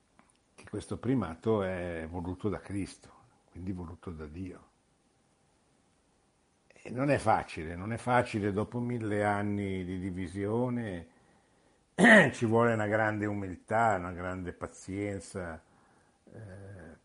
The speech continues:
però è, è, è così, è la strada, è la strada giusta, cioè è l'unica strada che può portare al, perché è l'unica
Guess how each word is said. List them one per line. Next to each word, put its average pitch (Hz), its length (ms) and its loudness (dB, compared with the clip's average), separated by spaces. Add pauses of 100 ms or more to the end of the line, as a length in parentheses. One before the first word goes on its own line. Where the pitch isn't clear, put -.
però 170 320 10
è, 101 240 2
è, 101 380 -4
è - 160 -8
così, 156 360 0
è 90 120 -4
la 90 120 -2
strada, 98 720 0
è - 20 -6
la 92 140 -6
strada 90 360 -4
giusta, 110 540 -4
cioè 92 160 -8
è - 80 -6
l'unica 131 500 8
strada 110 680 4 (600)
che - 140 -18
può 101 200 -4
portare 98 960 -2
al, 82 540 -12 (180)
perché 135 640 4
è - 80 -6
l'unica 170 680 6